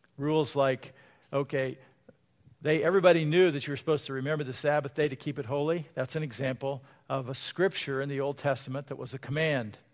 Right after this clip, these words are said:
Well, they added to that by saying you can't spit on the Sabbath because you might water the grass and cause the grass to grow, and that would be work, and you'd be violating the commandment.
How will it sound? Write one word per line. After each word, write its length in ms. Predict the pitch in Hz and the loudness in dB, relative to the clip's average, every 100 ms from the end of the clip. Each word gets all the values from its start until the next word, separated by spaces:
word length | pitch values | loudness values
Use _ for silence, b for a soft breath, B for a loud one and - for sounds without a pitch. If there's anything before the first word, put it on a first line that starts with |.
| b b b - | b b b 0
Well, 100 | 151 | 6
they 220 | 208 - | 6 8
added 400 | 196 180 180 139 | 8 8 6 2
to 120 | 147 | 0
that 240 | 139 147 143 | 2 2 4
by 160 | 139 | 2
saying 400 | - 156 143 135 | 2 -4 -2 -4
you 80 | 123 | -4
can't 240 | 165 160 | -4 -4
spit 320 | - - 214 175 | -6 -2 0 2
on 120 | 135 | -2
the 100 | 123 | -8
Sabbath 500 | - 123 120 143 - | -2 0 0 -4 -8
because 280 | 135 147 147 | -8 -8 -6
you 80 | |
might 220 | 143 156 - | 0 0 0
water 340 | 147 151 143 | 0 0 -2
the 120 | 131 | -6
grass 500 | 113 147 139 120 120 | 0 2 2 0 -2
and 100 | 135 | -12
cause 260 | 135 143 127 | -4 -4 -4
the 60 | |
grass 360 | 120 139 135 - | 2 2 2 -2
to 80 | 120 | -14
grow, 360 | 120 160 147 | -2 2 2
and 80 | 123 | 0
that 100 | 139 | -4
would 120 | 135 | -4
be 120 | 123 120 | -8 -6
work, 380 | 123 160 147 | 0 0 0
and 80 | 131 | -6
you'd 160 | 131 123 | -8 -8
be 120 | 127 | -6
violating 720 | 117 123 131 123 117 117 107 B B B B B B B _ | 2 4 4 2 -2 -6 -10 B B B B B B B _
the 60 | 165 | -10
commandment. 520 | 131 135 135 127 | -4 -2 -2 -6